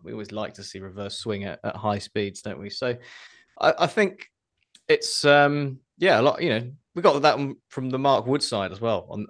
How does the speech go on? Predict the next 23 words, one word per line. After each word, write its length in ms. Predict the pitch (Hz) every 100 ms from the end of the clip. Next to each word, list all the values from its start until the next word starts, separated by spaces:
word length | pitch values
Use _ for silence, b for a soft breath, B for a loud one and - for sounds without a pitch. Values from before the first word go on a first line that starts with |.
| -
in 80 | 110
the 80 |
England 240 | 110 107 95
camp. 220 | 101 87
So 260 | - 156 151 - _ -
I 60 | -
think 200 | - -
both 200 | 156 143
sides 340 | - 143 131
have 100 | 113
got 120 | 107 -
a 100 | -
bit 120 | 127
of, 120 | 98 - _ _ _ _ -
bit 100 | 127
of 100 | 110
that 120 | 92
about 300 | 98 127 101
them. 120 | 85 -
Pace, 460 | 123 110 107 - -
a 40 |
bit 140 | 113 85
of 100 | 98